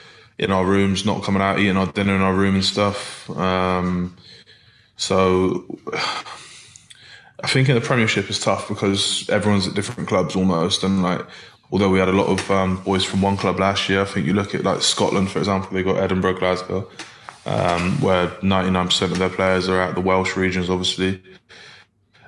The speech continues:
Um, and the same with Leinster and, and those Irish clubs. So for us last year, there was a lot of easy excuses for us to make. Um, I think with this year, just the way, where camp's been, um,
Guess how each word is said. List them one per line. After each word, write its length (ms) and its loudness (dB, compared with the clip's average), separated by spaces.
Um, 460 0
and 180 -2
the 80 0
same 320 2
with 120 0
Leinster 480 0
and, 500 -2
and 100 0
those 140 2
Irish 320 0
clubs. 240 -2
So 100 2
for 160 0
us 200 0
last 280 0
year, 80 2
there 100 2
was 100 0
a 40 2
lot 120 2
of 100 0
easy 220 2
excuses 500 0
for 80 -6
us 140 -2
to 80 -2
make. 320 -2
Um, 560 -2
I 40 -8
think 200 0
with 140 -2
this 220 2
year, 160 2
just 160 -4
the 80 0
way, 180 2
where 240 2
camp's 340 -2
been, 540 -2
um, 760 -2